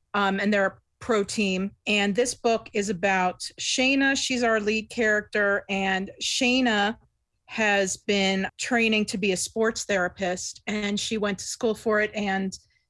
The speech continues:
sh-, this is her dream job, and she gets offered a spot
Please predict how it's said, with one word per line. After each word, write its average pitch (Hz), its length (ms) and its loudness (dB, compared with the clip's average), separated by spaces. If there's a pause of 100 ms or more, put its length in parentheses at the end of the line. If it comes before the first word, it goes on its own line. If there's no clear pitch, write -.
(180)
sh-, - 300 -4
this 226 360 0
is - 120 -2
her 208 260 2
dream 269 440 2
job, 220 460 2 (100)
and 202 340 2
she - 300 -2
gets 208 260 -2
offered 190 640 0 (140)
a 190 220 2
spot 202 680 -2